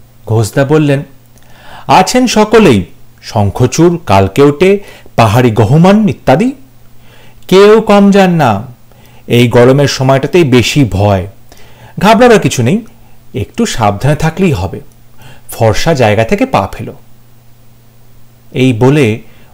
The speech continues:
উনি গাড়িতে উঠলেন। তারপর ওর জিপ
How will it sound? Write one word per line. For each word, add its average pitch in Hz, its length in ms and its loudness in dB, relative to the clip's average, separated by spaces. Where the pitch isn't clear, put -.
উনি 139 180 -2
গাড়িতে 107 380 -4
উঠলেন। 107 400 -8
তারপর 180 360 2
ওর 147 280 0
জিপ 147 340 0